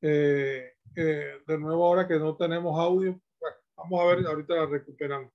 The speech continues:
Bueno, Su, eh, bueno, Mariby, mientras Su se conecta,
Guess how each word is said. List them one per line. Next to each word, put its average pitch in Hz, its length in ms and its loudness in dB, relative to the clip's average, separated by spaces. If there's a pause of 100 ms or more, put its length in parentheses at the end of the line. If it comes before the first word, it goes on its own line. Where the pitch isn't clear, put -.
(600)
Bueno, 214 420 4 (420)
Su, 226 480 2 (680)
eh, 160 440 4 (160)
bueno, 190 240 -2
Mariby, 196 380 2
mientras 170 500 -2
Su - 160 -10
se 233 200 -6
conecta, 202 560 -4